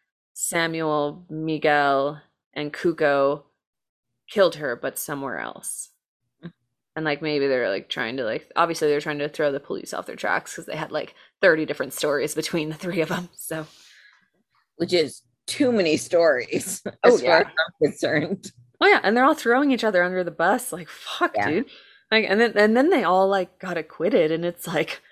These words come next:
Speaker 1: hopefully they're not still fucking friends. <laughs> Like, I just
Speaker 2: I wouldn't think so. Yeah.
Speaker 1: I would hope not. Like,
Speaker 2: Yep.
Speaker 1: Jesus.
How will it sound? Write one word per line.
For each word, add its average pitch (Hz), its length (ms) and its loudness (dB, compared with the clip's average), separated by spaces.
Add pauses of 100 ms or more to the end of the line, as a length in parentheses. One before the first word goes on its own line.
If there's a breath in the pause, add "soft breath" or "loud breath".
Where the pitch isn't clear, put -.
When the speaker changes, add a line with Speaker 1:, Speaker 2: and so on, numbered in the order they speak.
(140 soft breath)
Speaker 1:
hopefully - 440 0
they're 208 140 4
not 202 220 0
still 170 220 0
fucking 165 340 -6
friends. 427 580 4
<laughs> - 60 -2 (140)
Like, - 220 4 (140)
I - 40 2
just - 360 -12 (200)
Speaker 2:
I 151 60 -2
wouldn't 165 340 2
think 190 220 0
so. 143 400 2 (220)
Yeah. 135 360 -2
Speaker 1:
I 466 120 4
would 320 100 4
hope 302 400 0
not. 202 300 0 (600 soft breath)
Like, 277 120 -2
Speaker 2:
Yep. 127 100 -8
Speaker 1:
Jesus. 277 880 -8